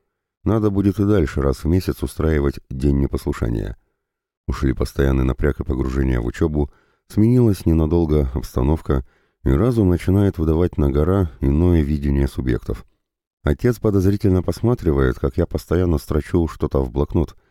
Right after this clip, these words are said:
вместо того, чтобы внимать действию очередного Г Д Ровского сериала о полиции. Странно, но жизнь даже в других социалистических государствах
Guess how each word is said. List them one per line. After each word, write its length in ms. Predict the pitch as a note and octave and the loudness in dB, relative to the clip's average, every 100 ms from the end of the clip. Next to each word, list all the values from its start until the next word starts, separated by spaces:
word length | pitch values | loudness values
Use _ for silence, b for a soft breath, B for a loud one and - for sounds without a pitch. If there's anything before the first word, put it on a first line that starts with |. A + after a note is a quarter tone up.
| _ - | _ -6
вместо 460 | C2 C2+ B1+ C2+ | -2 0 0 -2
того, 260 | B1+ F2 F2 | -2 0 -2
чтобы 340 | - B1 B1+ | -2 -2 -2
внимать 400 | A#1+ C2+ D2 C2 | 0 0 0 0
действию 460 | B1+ D#2 - C2+ C2 | 0 -2 -2 -2 -2
очередного 560 | B1+ - C2 D2 C#2+ | -2 -2 -2 0 0
Г 140 | B1 B1+ | 0 -2
Д 180 | C2 C2 | 0 0
Ровского 480 | B1+ - C2 C2 | -2 -6 -4 -2
сериала 460 | - C2+ C2+ B1 B1 | -4 -4 -2 0 -2
о 40 | |
полиции. 580 | A#1 B1+ A#1+ - A#1 G#1 - _ _ _ _ _ | -2 -2 -4 -4 -6 -6 -10 _ _ _ _ _
Странно, 600 | - - A#2+ A2+ C2+ G#1 | -6 -2 2 2 0 -2
но 160 | A#1+ C2 | -2 -2
жизнь 340 | C#2 E2+ D#2+ | 0 0 0
даже 360 | C2+ D2+ C#2+ D2 | 0 0 0 0
в 140 | - C2+ | -2 -4
других 340 | C#2 C#2+ D2 | -2 0 -2
социалистических 880 | - C2 - C2+ - C#2 D2 - B1+ | -2 -4 0 -2 -2 -4 -4 -2 -2
государствах 680 | B1+ - E2+ G#2+ - B1 - | -2 -4 -4 -4 -2 -6 -6